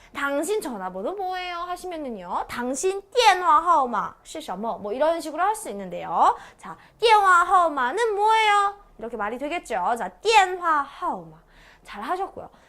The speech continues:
그러면 여러분들 제가 한 가지, 요새는 전화라고 보통 안 하죠.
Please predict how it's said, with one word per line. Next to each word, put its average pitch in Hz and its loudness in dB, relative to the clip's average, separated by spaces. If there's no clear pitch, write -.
그러면 349 4
여러분들 208 -4
제가 233 -10
한 359 -4
가지, 220 -2
요새는 370 0
전화라고 330 2
보통 311 0
안 196 -2
하죠. 233 -2